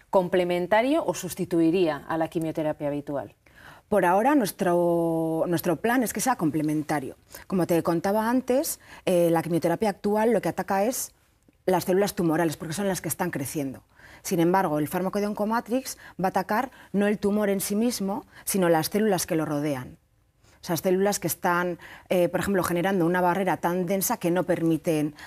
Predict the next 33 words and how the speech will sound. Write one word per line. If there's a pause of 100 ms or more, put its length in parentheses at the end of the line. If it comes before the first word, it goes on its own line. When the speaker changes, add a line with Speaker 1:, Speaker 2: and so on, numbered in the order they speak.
Speaker 2:
a
la
quimioterapia
llegar
al
tumor.
Esto
ocurre
mucho,
por
ejemplo,
en
cáncer
de
páncreas, (240)
que
tiene
un
estroma
muy,
muy
denso
alrededor
del
tumor, (500)
que
aparte
de
que
le
ayude
a
crecer,